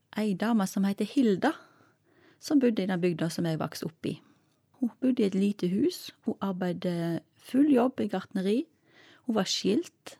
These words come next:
Det var jo en uvanlig ting på den tida i, i et bedehusmiljø. Hun hadde flere barn som hadde flyttet ut, stor familie. Men likevel så samlet hun ungdommene i bygda til yngres i huset sitt,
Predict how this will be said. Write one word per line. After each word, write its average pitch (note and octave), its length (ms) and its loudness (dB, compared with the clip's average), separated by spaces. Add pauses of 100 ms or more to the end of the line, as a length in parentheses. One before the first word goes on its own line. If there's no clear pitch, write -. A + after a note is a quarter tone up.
Det G3 160 -4
var A3+ 140 -2
jo A3+ 120 0
en A3 200 2
uvanlig G#3 540 0
ting A#3 240 2
på G#3 180 -4
den G#3 120 2
tida G#3 360 -2
i, F#3+ 380 -2 (280)
i B3+ 60 -8
et - 80 -10
bedehusmiljø. G3+ 640 0 (960)
Hun A3+ 100 4
hadde F3+ 160 4
flere - 280 -2
barn A3+ 360 8
som G#3 320 2
hadde F3+ 200 -2
flyttet E3 280 -2
ut, C4 480 2
stor G#3 240 -4
familie. G3+ 540 0 (800)
Men B3 100 8
likevel C4+ 460 6
så C4+ 120 2
samlet B3 540 6
hun A3 300 0
ungdommene F3+ 720 6 (420)
i F#3 40 -4
bygda E3 420 0
til - 160 -4
yngres D#3 540 -2
i F3+ 100 -2
huset - 300 -6
sitt, - 340 -14